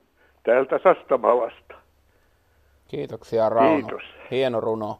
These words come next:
Speaker 1: No se on omatekoinen runo.
Speaker 2: Se oli mielettömän hieno runo ja siinä oli tätä joulun hartautta ja sanomaa. Jouluun kuuluu niin paljon erilaisia tasoja. On tätä riehakkuutta ja on tätä perhejuttua ja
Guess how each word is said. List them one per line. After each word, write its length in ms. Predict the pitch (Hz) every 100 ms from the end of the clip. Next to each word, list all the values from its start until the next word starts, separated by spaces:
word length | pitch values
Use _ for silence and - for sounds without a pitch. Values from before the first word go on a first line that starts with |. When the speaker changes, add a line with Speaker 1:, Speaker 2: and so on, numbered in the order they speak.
| _ _ _ _ _ -
Speaker 1:
No 140 | 123 147
se 60 |
on 160 | 185 185
omatekoinen 720 | 202 208 196 151 147 143 156
runo. 340 | 185 139 90 78 -
Speaker 2:
Se 80 | 107
oli 180 | 120
mielettömän 680 | 131 151 139 117 - 120 113
hieno 260 | 120 113 110
runo 340 | 117 117 110
ja 160 | 110 113
siinä 280 | 139 139
oli 160 | 135 135
tätä 400 | 139 - 139 135
joulun 440 | 147 165 147 131
hartautta 840 | 120 160 160 123 107 101 - _ - - _ _ _ _ -
ja 100 | 113
sanomaa. 580 | 147 151 127 110 98 110
Jouluun 400 | 135 135 131 120
kuuluu 340 | 135 131 127
niin 160 | 135 123
paljon 320 | 131 135 135
erilaisia 520 | 139 120 113 - 117
tasoja. 540 | - 135 131 113 90
On 100 | 98
tätä 260 | - 110 113
riehakkuutta 840 | 123 131 120 120 - 117 113 - 117
ja 140 | 113
on 80 | 113
tätä 240 | 107 113 -
perhejuttua 880 | 123 117 117 107 110 - - 107
ja 140 | 104